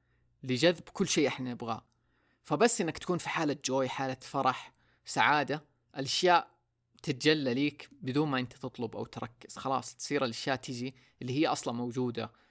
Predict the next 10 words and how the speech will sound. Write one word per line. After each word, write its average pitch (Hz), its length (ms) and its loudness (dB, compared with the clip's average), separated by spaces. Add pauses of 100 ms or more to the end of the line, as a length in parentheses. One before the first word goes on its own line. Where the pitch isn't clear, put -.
(200)
كأنه 117 540 -6 (280)
في، - 240 -10
في - 220 -10
طاقتك 127 600 2
وفي - 300 -18
قائمة 127 360 0
رغباتك، 120 560 -2
كل 123 300 -4
دي 127 140 -6
الأمور. 117 320 -6